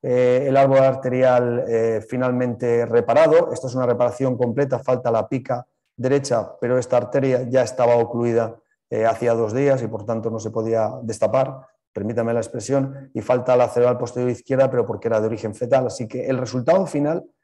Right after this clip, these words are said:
de la trombectomía es, para el radiólogo, en este caso neurólogo, en mi hospital, eh, es un equipo mixto, es excelente. Y sin embargo el paciente no despierta y cuando le hacemos un escáner a las pocas horas tiene trombosado todo el territorio basilar que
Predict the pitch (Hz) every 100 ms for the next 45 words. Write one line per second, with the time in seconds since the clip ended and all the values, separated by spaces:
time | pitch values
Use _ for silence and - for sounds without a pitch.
0 | _ 127 135 135 135 131 - 131 143 311
1 | - - _ _ 120 120 117 117 123 143
2 | 143 147 147 - _ - 113 113 - 120
3 | 117 113 131 147 156 127 104 - 101 113
4 | 113 107 - _ _ - 104 104 110 120
5 | 107 107 117 135 135 143 147 - - 151
6 | 147 - 135 - 120 123 110 - 131 147
7 | 147 151 147 147 143 151 156 135 127 131
8 | 127 147 151 147 - - _ _ _ 135
9 | 135 123 113 110 127 117 127 - 131 123
10 | 117 - 127 120 127 131 131 131 - _
11 | - 131 131 131 113 110 131 135 131 120
12 | 127 127 120 127 131 127 123 127 143 -
13 | 135 139 - _